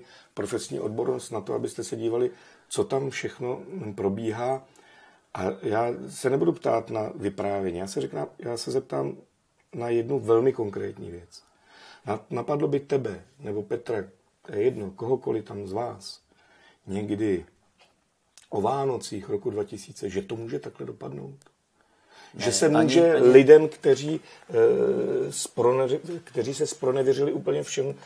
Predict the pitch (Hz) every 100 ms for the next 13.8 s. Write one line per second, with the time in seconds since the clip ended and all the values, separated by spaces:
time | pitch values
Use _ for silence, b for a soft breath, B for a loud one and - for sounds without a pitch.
0 | B - 123 143 139 160 151 123 123 147
1 | 151 127 117 120 - b b - 107 143
2 | 139 - 143 135 131 - 135 - 147 139
3 | 151 165 131 123 - 113 127 - b b
4 | b b _ - 113 175 185 185 120 107
5 | - 147 131 131 139 147 - 113 98 95
6 | 104 107 120 113 123 113 113 - 107 127
7 | 185 226 226 226 208 - 117 98 85 82
8 | 98 147 196 - _ _ _ _ _ _
9 | _ _ - 113 - 113 95 95 90 95
10 | - 92 120 185 _ _ _ _ _ _
11 | _ - - 127 127 135 147 156 _ -
12 | 123 117 - 127 143 139 127 135 135 113
13 | 113 113 104 101 107 98 95 107